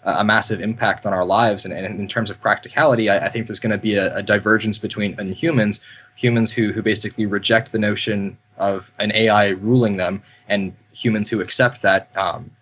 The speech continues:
in the same way that re-, we as humans rule less intelligent species, and A I, which is more intelligent than humans, will ultimately, I think, um, rule over humanity. I mean, and with that regard, I think that's how it would be, uh, sort of a practical application of, um, the discussion of A I.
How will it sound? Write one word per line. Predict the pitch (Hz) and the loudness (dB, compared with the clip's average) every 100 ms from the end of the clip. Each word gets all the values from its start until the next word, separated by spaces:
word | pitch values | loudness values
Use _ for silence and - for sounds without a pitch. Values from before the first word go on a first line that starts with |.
| _ - | _ -8
in | 107 | -6
the | |
same | 104 127 117 | 0 2 4
way | 117 | 2
that | 104 | 2
re-, | 98 113 113 | -2 0 0
we | 110 113 123 123 | -2 0 2 2
as | 110 | 0
humans | - 127 113 101 | -2 0 0 -2
rule | 92 110 113 104 98 _ _ | -2 2 2 2 -2 _ _
less | - 107 120 | 0 0 0
intelligent | 113 110 101 95 | 0 0 0 -4
species, | - 139 131 107 | 0 0 2 -2
and | 98 | -2
A | 104 107 | 2 4
I, | 104 101 | 4 2
which | 95 | -2
is | - | -6
more | 107 101 | -6 -4
intelligent | 92 101 98 98 | -2 -4 -4 -8
than | 110 | -4
humans, | 139 123 101 95 - - | 2 2 2 -2 -8 -4
will | 101 110 104 98 | 2 4 2 0
ultimately, | 107 107 104 101 | -4 -4 -4 -2
I | 92 | -4
think, | 104 95 - - - _ | -4 -8 -10 -18 -20 _
um, | 98 90 82 - _ _ | -4 -4 -4 -14 _ _
rule | 101 110 107 | -2 2 4
over | 98 90 | 2 0
humanity. | 82 92 104 104 80 82 - - - | -4 0 2 2 -2 -10 -12 -10 -8
I | 98 | -4
mean, | 98 | -4
and | 104 110 | 0 0
with | 113 | 2
that | 120 | 2
regard, | 117 113 104 | 2 2 2
I | |
think | 101 104 | 0 -4
that's | 95 | -6
how | - 101 | -2 -2
it | |
would | 90 - | -2 -8
be, | 98 - | -12 -12
uh, | 78 - | -16 -14
sort | - 113 | -8 -6
of | |
a | 87 | -6
practical | - 107 - - 82 | -2 -2 -2 -8 -8
application | - - 98 - 87 | -8 -8 -6 -6 -10
of, | 82 _ _ _ - | -14 _ _ _ -12
um, | 90 87 | -6 -6
the | 82 | -6
discussion | - 92 90 | -2 -2 -2
of | 82 | -2
A | 85 | 0
I. | 76 73 - | 0 -4 -10